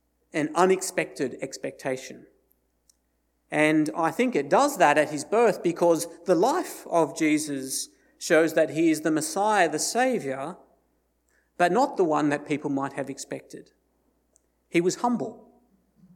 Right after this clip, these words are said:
and in many ways unimpressive, and he brings peace in an unexpected way. And I wonder if I should, could just highlight that with one particular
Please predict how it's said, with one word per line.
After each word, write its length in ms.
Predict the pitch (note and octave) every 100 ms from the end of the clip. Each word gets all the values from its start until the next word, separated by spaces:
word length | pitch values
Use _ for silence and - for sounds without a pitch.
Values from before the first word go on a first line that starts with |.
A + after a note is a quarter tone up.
| _ _
and 140 | E3 E3
in 120 | E3+
many 200 | F#3 F#3
ways 280 | E3+ E3+ E3+
unimpressive, 960 | F3+ E3+ E3 A#3+ A#3+ - - - _ _ _ _ _ _ _ _ _ _
and 140 | E3
he 120 | D3+ D#3
brings 320 | D#3+ E3+ D#3+
peace 760 | - A#3+ - - - - - _ _ _ -
in 200 | D3+ D3
an 160 | C#3+
unexpected 1080 | D3+ C#3+ C#3 D3 D3 - D3 - C#3 B2 B2 _ _ _
way. 380 | D#3 D#3 A#2+ - _ _ _ _ _ _ _ _ _ _ _ _ _ - _ _ -
And 100 | E3+
I 40 |
wonder 180 | E3+ A#3
if 80 | G3
I 80 |
should, 300 | D#3+ F3 D3+
could 140 | - D#3
just 220 | D3 -
highlight 480 | D#3+ F3+ F#3+ D#3 -
that 240 | C#3+ D3
with 120 | D#3 C#3
one 220 | E3+ F3
particular 760 | D#3 - F#3+ F#3+ F3+ D3 C#3